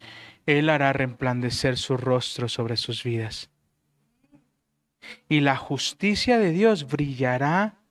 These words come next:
como el sol en ustedes. Quédense quietos en la presencia del Señor y espera a que Él actúe.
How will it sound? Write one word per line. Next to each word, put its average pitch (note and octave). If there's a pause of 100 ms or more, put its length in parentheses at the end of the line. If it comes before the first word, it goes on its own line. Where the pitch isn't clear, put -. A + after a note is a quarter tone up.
(240)
como C3
el B2+
sol C#3
en C3
ustedes. A#2+ (1900)
Quédense D3
quietos - (840)
en C#3
la B2+
presencia D#3
del D3
Señor D#3
y C#3+
espera C3+ (260)
a B2
que B2+
Él A#2+
actúe. G#2